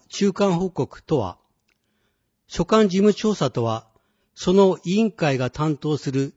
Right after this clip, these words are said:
行政事務について調査を行うことです。調査が終わると、調査した内容や、それに対する意見などを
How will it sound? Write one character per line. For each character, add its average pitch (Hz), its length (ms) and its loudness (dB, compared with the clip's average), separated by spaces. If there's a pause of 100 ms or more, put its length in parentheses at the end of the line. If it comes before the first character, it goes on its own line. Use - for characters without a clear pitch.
(400)
行 170 180 4
政 202 300 4
事 180 100 -2
務 202 140 4
に 139 140 4
つ - 140 -6
い 120 100 -4
て 123 360 -6 (240)
調 208 260 0
査 139 180 -4
を 156 280 0
行 135 200 -4
う 127 200 0
こ 117 140 -14
と 120 100 -8
で 98 140 -8
す。 - 240 -18 (800)
調 233 220 2
査 170 120 0
が 151 140 4
終 135 60 2
わ 147 100 4
る 135 80 -2
と、 123 300 -4 (680)
調 220 220 2
査 190 140 2
し - 80 -4
た 135 140 0
内 131 320 0
容 135 180 0
や、 135 260 -2 (460)
そ - 200 -4
れ 208 140 6
に 196 80 2
対 190 260 0
す - 160 -12
る 117 80 -4
意 131 180 -10
見 190 300 2
な 123 160 0
ど 101 120 -6
を 120 240 -4